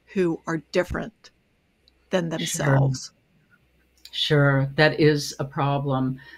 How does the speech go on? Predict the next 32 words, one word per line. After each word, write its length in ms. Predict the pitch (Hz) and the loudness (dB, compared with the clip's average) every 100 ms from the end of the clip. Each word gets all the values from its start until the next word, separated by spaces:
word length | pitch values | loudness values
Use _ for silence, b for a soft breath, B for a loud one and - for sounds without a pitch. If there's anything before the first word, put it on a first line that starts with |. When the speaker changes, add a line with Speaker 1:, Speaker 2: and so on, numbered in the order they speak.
| B _ - | B _ 0
Speaker 2:
Unless 460 | 180 190 240 - | 2 4 4 2
you've 240 | 196 175 165 | 0 0 0
already 320 | 165 170 170 | 2 2 2
been 240 | 143 165 | 2 4
in 80 | 156 | 2
a 80 | 143 | 0
team 580 | - 196 220 233 156 139 | -2 2 4 4 2 2
with 280 | 151 156 - _ _ | 2 2 -6 _ _
people 320 | 175 156 160 | -6 -2 2
of 80 | 156 | 2
different 320 | 160 135 147 | 2 2 2
ages, 600 | 156 190 190 143 160 - | 2 2 0 -2 -2 -4
different 320 | - 165 - | -4 -2 0
nationalities, 920 | 156 147 151 151 185 185 165 156 147 - B B B - | 0 0 0 0 0 0 0 -2 -4 -10 B B B -2
um, 400 | 147 143 147 - _ 143 - | 2 2 2 -4 _ -12 -2
different, 580 | 165 165 170 160 - | -2 2 2 2 0
uh, 160 | 156 143 | 0 2
gender 320 | 139 147 180 | 4 4 4
preference 640 | 190 180 220 - 139 139 - | 2 4 4 2 0 0 0
even, 520 | 139 139 131 139 139 B B B | 0 2 0 -2 -4 B B B
since 640 | - 156 151 - - - - - | -2 2 2 0 -4 -8 -16 -6
that's 280 | 160 - - | -2 -2 -4
certainly 640 | - - 190 233 151 147 | -6 0 2 4 4 4
in 140 | 147 147 | 2 2
discussion 560 | 147 - 143 139 147 | -2 -2 -2 0 0
these 240 | 135 139 - | 2 0 -2
days. 500 | 143 131 123 127 - B B _ | 0 0 0 -4 -10 B B _
The 80 | 147 | -4
first 260 | 139 170 - | 0 2 2
generation 600 | 175 160 156 156 - 151 | 2 2 2 0 0 0
of, 200 | 143 139 - - | -2 -4 -12 -8
of 200 | 147 | -6